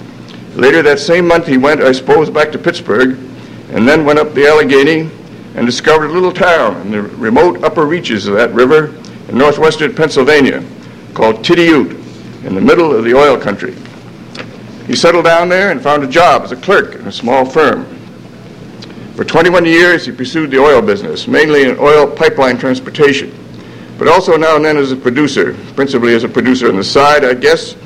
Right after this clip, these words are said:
Officially, he was in one company or another engaged in transporting oil by pipeline. It was a rather active and ruthless period. I imagine he was quite busy, but he found time to get married and raise two children.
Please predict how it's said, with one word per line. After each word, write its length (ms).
Officially, 400
he 80
was 140
in 60
one 200
company 340
or 80
another 380
engaged 400
in 100
transporting 600
oil 220
by 180
pipeline. 520
It 80
was 120
a 60
rather 220
active 340
and 80
ruthless 340
period. 540
I 140
imagine 340
he 60
was 100
quite 300
busy, 440
but 100
he 60
found 260
time 300
to 60
get 160
married 320
and 120
raise 240
two 160
children. 500